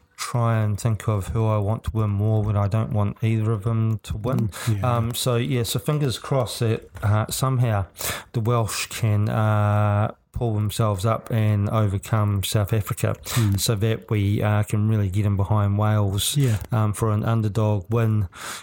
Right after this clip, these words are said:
Speaker 1: uh, next week, uh, against the English.
Speaker 2: Yeah. Um, amen to that. That's what I'd like to see.
Speaker 1: Yeah.
Speaker 2: Um, yeah, Wa-, Wales will need to go back to the rugby that they've been playing over the last few years, um, if they'd have beat South Africa. And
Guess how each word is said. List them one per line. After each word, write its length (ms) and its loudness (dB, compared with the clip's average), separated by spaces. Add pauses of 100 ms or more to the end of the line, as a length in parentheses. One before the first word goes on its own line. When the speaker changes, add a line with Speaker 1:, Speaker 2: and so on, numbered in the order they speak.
(140)
Speaker 1:
uh, 440 2
next 440 -4
week, 400 -4 (260)
uh, 260 2
against 380 -2
the 120 0
English. 460 0 (120)
Speaker 2:
Yeah. 160 2 (400)
Um, 340 0 (240)
amen 280 2
to 120 -2
that. 300 -2 (560)
That's 180 -2
what 100 0
I'd 140 0
like 160 0
to 80 -6
see. 300 2 (260)
Speaker 1:
Yeah. 300 -6 (360)
Speaker 2:
Um, 280 0 (160)
yeah, 140 -2
Wa-, 280 -2
Wales 320 0
will 80 -2
need 180 0
to 60 -4
go 140 0
back 320 -2
to 80 -2
the 100 2
rugby 300 0
that 160 -2
they've 160 0
been 180 -2
playing 320 2
over 80 2
the 100 2
last 220 0
few 200 0
years, 460 0 (380)
um, 480 2 (180)
if 120 -2
they'd 120 2
have 80 0
beat 160 -2
South 280 0
Africa. 420 0 (340)
And 280 2